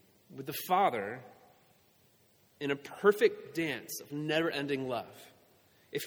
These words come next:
he needed to time fi-, uh, needed to find time alone with the Father to be intimate, in silence and solitude, how much more do we,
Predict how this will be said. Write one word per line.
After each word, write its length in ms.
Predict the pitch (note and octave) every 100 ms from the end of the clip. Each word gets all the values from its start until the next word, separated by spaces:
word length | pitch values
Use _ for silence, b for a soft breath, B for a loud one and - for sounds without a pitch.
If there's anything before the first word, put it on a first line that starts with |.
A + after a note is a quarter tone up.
| -
he 480 | B3 F3+ A#2 A2+ - b b b b b -
needed 300 | E3 E3+ E3
to 100 | D3
time 320 | - D#3+ D3
fi-, 340 | - C#3 C#3+ -
uh, 280 | C3 B2+ B2 -
needed 240 | D3+ E3
to 80 | D#3+
find 320 | - D3+ C#3+
time 380 | B2+ - C#3 C3+
alone 680 | B2 B2+ B2 B2 B2 A#2+ A#2+ - - - -
with 120 | C3
the 120 | C3 - -
Father 500 | D#3 C3 F2+ F#2 A#2+ - -
to 80 | -
be 80 | C#3
intimate, 560 | D3+ F#3 B2+ - G#2 - - _ _ _ b b b
in 60 | C3+
silence 480 | - D3+ D#3+ F3+ E3+
and 100 | C#3
solitude, 580 | - F3+ F3+ B2+ B2+ C3
how 200 | - E3+
much 220 | F3 -
more 180 | C3+ B2+
do 140 | A#2
we, 220 | F#2 G#2+